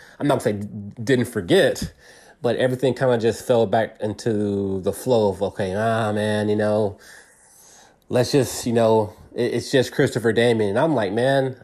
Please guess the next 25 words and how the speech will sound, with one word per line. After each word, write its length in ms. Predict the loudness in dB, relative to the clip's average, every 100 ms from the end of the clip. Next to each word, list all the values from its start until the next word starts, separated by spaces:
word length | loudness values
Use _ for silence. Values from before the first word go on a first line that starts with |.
| -12
I, 60 | -8
I, 360 | 0 0 2
I 20 | 0
had 180 | 0
worked 320 | 0 2 2 2
there 180 | 0
for 160 | 2 -4
three 300 | -4 -2 -2
full 360 | 0 -2 0 0
years." 520 | -2 -4 -4 -8 -6
This, 160 | -4
this, 180 | -2 -2
this 200 | 0 -2
is 60 | -4
the 100 | -6
crazy 300 | -2 -2 -2
part. 300 | -8 -10 -2
Three 180 | 0 2
full 240 | 2 0
years, 360 | 0 -6 -8 -8
never 320 | 0 2 2
had 160 | 2 0
any, 260 | 0 -2
any 180 | -4 -4
infractions. 640 | -4 -4 -6 -6 -18 -18